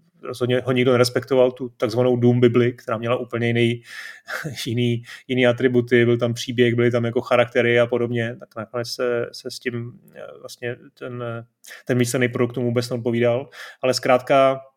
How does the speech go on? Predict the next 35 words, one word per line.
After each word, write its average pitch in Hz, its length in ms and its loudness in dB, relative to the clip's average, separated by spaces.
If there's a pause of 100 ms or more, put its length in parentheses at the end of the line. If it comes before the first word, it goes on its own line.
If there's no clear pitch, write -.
(180)
ty 135 80 -2
lidi, 131 360 0 (100)
ty 143 60 -4
vývojáři 131 500 2
to 135 160 -4
hráli, 131 600 0
hráli 131 440 0
a 143 40 -2
hráli 127 400 2
každý 131 260 0
večer 127 400 2
a 151 200 -2
vždycky 127 260 -2
ráno 123 340 2
prostě 131 280 -10
pak - 180 -10
udělali 127 300 2
ty 131 100 2
věci, 123 260 0
které 127 320 -2
ten, 131 260 -6
ten 123 140 -6
večer 123 280 -2
jako 127 180 0
je 127 40 0
napadly 127 600 2
z - 140 -12
toho, 127 520 2
z - 80 -14
toho 123 140 -2
tříhodinového 127 760 0 (380)
sessionu 123 380 -2
v 120 40 -4
multiplayeru 131 720 2 (120)
a, 123 340 0